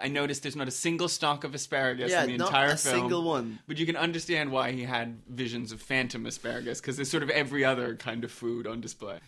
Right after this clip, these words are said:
Speaker 1: Anyway.
Speaker 2: The idea that in modern society, in a, in what they strive to have as a modern society, that a person cannot get divorced without having their complete future in ruins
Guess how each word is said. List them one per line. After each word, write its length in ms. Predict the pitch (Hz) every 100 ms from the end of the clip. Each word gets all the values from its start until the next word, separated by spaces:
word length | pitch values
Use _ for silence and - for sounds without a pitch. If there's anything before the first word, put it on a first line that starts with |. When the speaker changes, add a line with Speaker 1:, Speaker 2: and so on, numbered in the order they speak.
| -
Speaker 1:
Anyway. 380 | 127 127 123 -
Speaker 2:
The 160 | - 165
idea 600 | 139 165 185 202 196 160 - -
that 260 | 131 123 -
in 300 | 139 131 127
modern 560 | - 131 139 160 170 160
society, 680 | 151 131 139 151 156 135 -
in 120 | 120
a, 120 | 107 127 117 107 120
in 100 | 131
what 160 | 143
they 220 | 151 123 113
strive 440 | - - 156 165
to 160 | - - -
have 280 | 131 127 120
as 100 | 113
a 60 | 117
modern 240 | 120 120
society, 540 | - 113 117 117 113 - - - - -
that 120 | 127
a 20 |
person 340 | - 156 147
cannot 240 | 139 143 135
get 120 | 139
divorced 520 | 131 117 123 120 -
without 160 | 113 120
having 300 | 120 113 113
their 280 | 107 104 - - - - -
complete 540 | 131 113 - 131 131 -
future 480 | - 135 139 - 120
in 260 | 104 110
ruins 680 | 113 135 135 69 - - -